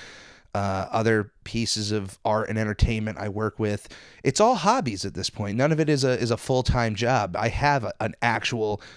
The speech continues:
forty-five hour a week full-time job outside of this. So if I didn't have that job, then, then maintaining that idea that every episode of, uh, I'm Ready, a SpongePod Squarecast would have a different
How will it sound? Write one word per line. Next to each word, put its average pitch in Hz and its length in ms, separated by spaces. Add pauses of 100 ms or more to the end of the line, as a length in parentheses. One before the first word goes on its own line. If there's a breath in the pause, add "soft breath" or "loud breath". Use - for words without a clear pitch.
(200 loud breath)
forty-five 120 800
hour 113 340
a 107 60
week 110 340 (280 loud breath)
full-time 120 640
job 110 480 (360)
outside 139 480
of 85 100
this. - 320 (800)
So 135 160
if 127 80
I 190 80
didn't 202 140
have 190 180
that 147 200
job, 120 540 (920 soft breath)
then, 113 500 (720)
then 135 200
maintaining 180 600
that 135 140
idea 120 580
that 98 280 (160)
every 131 280
episode 123 400
of, 104 120 (160)
uh, 104 320
I'm 113 220
Ready, 117 220
a - 20
SpongePod 101 640
Squarecast 104 540
would 98 80
have 101 100
a 101 60
different 101 540